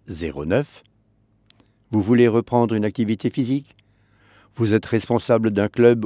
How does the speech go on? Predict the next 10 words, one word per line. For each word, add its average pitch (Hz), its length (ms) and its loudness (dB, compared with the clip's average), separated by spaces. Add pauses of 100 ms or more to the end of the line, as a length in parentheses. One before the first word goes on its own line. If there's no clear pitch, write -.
ou 117 100 0
d'une 104 200 0
association 101 680 -2 (300)
et 104 80 0
vous 101 200 2
avez 104 300 2
un 95 80 -2
projet 107 360 0
santé ? 123 400 -2 (1200)
Contactez 104 580 -2